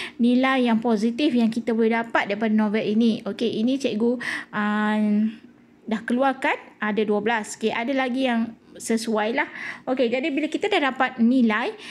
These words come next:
kita dah boleh create dia punya, apa nama, pengajaran. Okey, kita lihat pengajaran dia. Kita mesti lagi gigih berusaha untuk mencapai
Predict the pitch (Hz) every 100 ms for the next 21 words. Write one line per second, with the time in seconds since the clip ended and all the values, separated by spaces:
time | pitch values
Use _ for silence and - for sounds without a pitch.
0 | - - 339 370 359 320 294 311 320 -
1 | 349 311 226 254 262 262 269 269 269 262
2 | 262 262 - 233 240 269 277 320 494 -
3 | - - - - - _ _ _ _ _
4 | _ _ _ 302 262 220 220 214 202 190
5 | 220 - 202 220 247 480 539 - 233 196
6 | 226 285 - 226 220 202 196 196 202 -
7 | 508 - - _ _ _ _ _ _ _
8 | _ _ - - - - - - 320 403
9 | 359 277 320 262 233 247 220 285 403 247
10 | 233 233 - 254 262 320 214 - 214 -
11 | 208 202 208 - 208 233